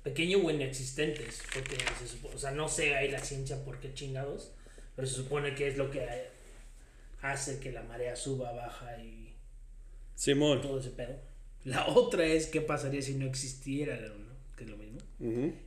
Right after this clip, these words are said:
Speaker 1: La tercera es qué pasaría si no hubiera sol. Pues no habría vida, ¿no?
Speaker 2: Yo creo que no. Sean
Speaker 1: Sí.
Speaker 2: pendejos,
Speaker 1: Sí,
Speaker 2: pues.
Speaker 1: sí.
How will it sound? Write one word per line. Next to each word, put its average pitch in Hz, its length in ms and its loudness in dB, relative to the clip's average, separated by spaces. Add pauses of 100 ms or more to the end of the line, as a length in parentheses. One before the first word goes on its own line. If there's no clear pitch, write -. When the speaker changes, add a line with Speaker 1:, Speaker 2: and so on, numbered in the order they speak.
(100)
Speaker 1:
La 113 200 -6
tercera 156 540 8
es 156 200 4
qué 165 120 4
pasaría 143 500 2
si 131 140 0
no 135 180 2
hubiera 131 420 0
sol. 131 400 -2 (300)
Pues - 80 -10
no 156 80 0
habría 127 180 -2
vida, 127 340 -2
¿no? - 100 -8 (260)
Speaker 2:
Yo 120 140 4
creo 127 140 4
que 107 80 0
no. 110 180 0 (460)
Sean 208 180 6
Speaker 1:
Sí. - 40 -2
Speaker 2:
pendejos, 123 640 8
Speaker 1:
Sí, 139 80 -2
Speaker 2:
pues. - 120 0 (180)
Speaker 1:
sí. 151 60 -8